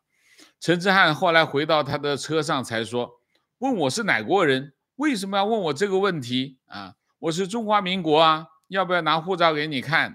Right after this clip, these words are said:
啊？”这是装了，这后面就是演戏了啊。这个，你想一下，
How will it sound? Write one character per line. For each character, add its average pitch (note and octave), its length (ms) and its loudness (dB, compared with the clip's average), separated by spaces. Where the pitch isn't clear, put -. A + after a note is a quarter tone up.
啊？” - 180 -20
这 - 140 -14
是 G2 160 -14
装 A2+ 320 -6
了， C#2+ 340 -14
这 G2 60 -20
后 A#2+ 160 -12
面 G2+ 180 -12
就 F2+ 120 -20
是 F2+ 180 -14
演 D2 180 -16
戏 A2 280 -10
了 D2+ 100 -16
啊。 B1+ 240 -20
这 E3+ 140 -4
个， A2+ 1200 0
你 C#3 200 -6
想 D#2 340 -4
一 G2 60 -10
下， G2 320 -6